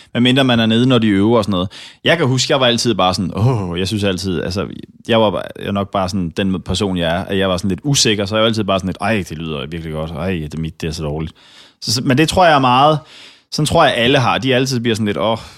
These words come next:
de er gode, eller de er dygtige, eller et eller andet." Men, øh, jeg tror ikke, der er noget produktionsmæssigt, at de, at, eller at der er et eller andet, der er lagt i kakkelovnen. Altså, jeg synes, jeg synes tit og mange gange, at det, øh, at, at det er ret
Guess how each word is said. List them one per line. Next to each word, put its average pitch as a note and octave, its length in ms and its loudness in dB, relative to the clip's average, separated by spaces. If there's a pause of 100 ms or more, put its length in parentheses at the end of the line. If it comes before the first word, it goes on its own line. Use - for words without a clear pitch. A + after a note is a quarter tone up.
(300)
de - 40 -10
er G2 40 -6
gode, G2 320 -4
eller F2 100 -2
de E2+ 100 -8
er E2 60 -10
dygtige, F2 380 -6
eller D#2 140 -4
et D#2 60 -4
eller E2 180 -6
andet." D#2+ 140 -4 (1000)
Men, A2 420 0 (760)
øh, B1+ 140 -16 (1000)
jeg G#2+ 100 -2
tror A#2 160 0
ikke, B2+ 140 -2
der E3+ 60 4
er D3 60 4
noget B2+ 220 2
produktionsmæssigt, G#2+ 1000 0
at F2+ 160 -2
de, D#2 140 -6
at, D#2+ 240 -6
eller F2 220 -4
at D#2 380 -6
der F2+ 60 -2
er E2+ 60 0
et E2+ 60 -2
eller G2+ 120 -2
andet, F#2 120 -2
der F#2+ 60 -2
er F2+ 40 0
lagt E2+ 280 -6
i F#2 40 -10
kakkelovnen. F2 560 -4
Altså, F2+ 160 -4
jeg A2+ 100 0
synes, C#3 280 -2
jeg C#3 140 0
synes D3 200 -2
tit C#3+ 220 -2
og C3+ 80 0
mange A2 220 0
gange, G#2+ 240 0
at F#2+ 160 -8
det, G2+ 60 -2 (300)
øh, A#1 360 -6 (560)
at, - 140 -6
at - 220 -10
det F2+ 80 -2
er D#2+ 100 -6
ret G#2 140 0